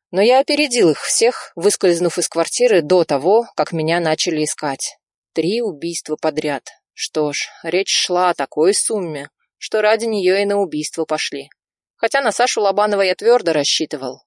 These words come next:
но и сам решил кое-что предпринять. «Послушай, Заркальцев», сказал я,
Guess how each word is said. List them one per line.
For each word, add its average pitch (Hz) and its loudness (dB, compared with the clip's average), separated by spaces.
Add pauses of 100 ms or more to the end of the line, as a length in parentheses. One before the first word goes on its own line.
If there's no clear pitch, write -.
но 262 -6
и 262 -2
сам 156 0
решил 160 -2
кое-что 156 0
предпринять. 156 -10 (160)
«Послушай, 190 0
Заркальцев», 175 0 (160)
сказал 165 -2
я, 156 -4